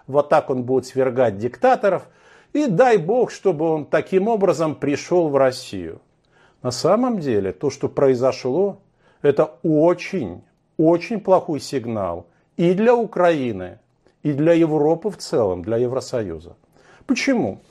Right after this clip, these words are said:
А представьте себе отнюдь не гипотетическую ситуацию, вполне реальную,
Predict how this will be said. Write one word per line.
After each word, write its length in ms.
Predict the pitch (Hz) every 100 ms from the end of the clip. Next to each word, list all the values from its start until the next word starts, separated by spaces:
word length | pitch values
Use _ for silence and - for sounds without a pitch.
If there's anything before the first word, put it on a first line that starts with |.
| - - -
А 100 | 208
представьте 600 | 208 262 - 311 285 -
себе 320 | - 185 147
отнюдь 680 | 147 - 196 196 254 269 226
не 140 | 196 190
гипотетическую 840 | 180 202 165 226 220 - - 143
ситуацию, 680 | 123 147 180 151 110 - 131
вполне 400 | - 127 117 117
реальную, 680 | 107 110 131 175 240 240